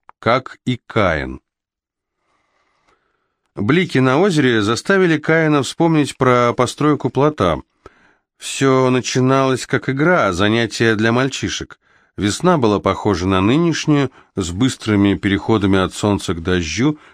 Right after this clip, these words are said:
со странным ощущением тепла и холода одновременно. Мысль о плоте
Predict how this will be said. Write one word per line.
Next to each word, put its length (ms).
со 200
странным 520
ощущением 640
тепла 440
и 40
холода 540
одновременно. 840
Мысль 560
о 240
плоте 580